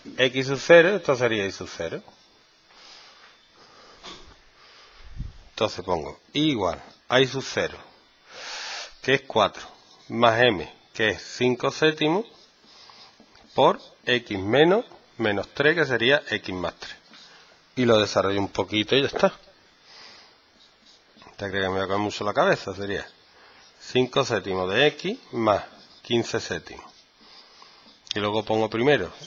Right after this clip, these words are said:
cinco X partido siete y hago esto. Siete por cuatro, veintiocho. Veintiocho más quince,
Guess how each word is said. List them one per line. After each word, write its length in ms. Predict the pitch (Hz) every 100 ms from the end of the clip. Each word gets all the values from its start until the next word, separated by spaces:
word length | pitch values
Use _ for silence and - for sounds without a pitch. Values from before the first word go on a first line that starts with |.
| -
cinco 420 | 113 110 - 123
X 240 | 135 104
partido 480 | - 101 90 104 117
siete 440 | - 156 165 170 220 139
y 100 | 110
hago 220 | 98 127
esto. 240 | - - - - - - - - - -
Siete 340 | - 135 123 120
por 140 | 113
cuatro, 240 | 123 120
veintiocho. 760 | 120 117 - 139 170 165 185 240 - - - _ - - _ _ _ _ _ _ _ _ _ _ -
Veintiocho 440 | 120 - 117 113
más 160 | 113 107
quince, 640 | - 143 165 - - 214